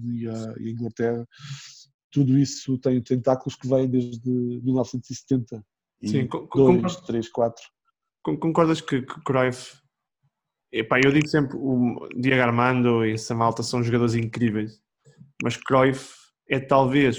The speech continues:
Speaker 2: por tudo aquilo que é, que ele criou como filosofia, para mim é a maior figura do futebol mundial de sempre. E,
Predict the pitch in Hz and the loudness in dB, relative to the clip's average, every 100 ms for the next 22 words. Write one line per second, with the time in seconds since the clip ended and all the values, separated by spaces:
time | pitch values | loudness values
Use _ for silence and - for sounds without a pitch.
0 | - - - - 180 156 151 156 135 - | -6 -14 -6 4 6 6 4 0 0 -4
1 | 135 131 120 117 - 123 120 127 135 131 | -2 0 0 -2 -4 -4 -2 0 4 2
2 | 135 123 117 123 120 - 120 120 127 - | 0 -6 -4 -4 -6 -6 -4 -4 -4 -12
3 | _ _ _ _ 131 127 139 143 143 139 | _ _ _ _ 0 2 0 2 2 2
4 | 139 139 143 139 143 - 139 131 - _ | 2 2 -2 0 -4 -4 -2 -2 -6 _
5 | 131 135 135 127 123 - 113 107 _ _ | -6 -4 0 -2 -2 -6 -6 -8 _ _
6 | - - | -20 -12